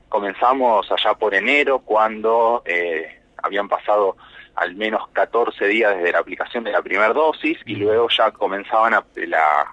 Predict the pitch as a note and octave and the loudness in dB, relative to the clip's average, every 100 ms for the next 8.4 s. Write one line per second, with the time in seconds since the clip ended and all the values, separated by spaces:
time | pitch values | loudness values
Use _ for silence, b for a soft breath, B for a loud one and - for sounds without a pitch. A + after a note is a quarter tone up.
0 | - - G2+ G2 G#2 G#2+ A#2 A#2 F2+ - | -12 -12 -10 -4 -4 -2 0 0 -2 -6
1 | F2 - F#2 - G2+ F#2 F#2+ F#2+ - G2 | -6 -8 -10 -4 -2 -2 -4 -4 -4 -6
2 | F#2+ F#2 D#2 - E2 - B B B B | -4 -2 -2 -2 -10 -14 B B B B
3 | F#2+ - G#2+ C#3 C#3+ B2 - G2+ - A#2 | -8 -4 -2 0 2 0 0 -6 -4 -2
4 | C#3+ D3 - A#2 G#2+ G2+ G2 F2+ E2 - | 0 0 0 2 4 2 2 2 0 -4
5 | B B B - C3 A2+ A2+ G#2+ B2+ C#3 | B B B -4 -2 -2 0 0 2 2
6 | D3 C#3+ - A#2 A2 A#2+ G#2+ A2+ B2+ - | 4 2 2 0 0 0 2 2 2 2
7 | A#2+ G#2+ G2 F#2+ F#2 F2 D#2 F#2 - A2+ | 2 2 2 0 -2 -8 -12 -18 -4 2
8 | B2 C#3+ D#3+ F3 | 2 2 -2 -4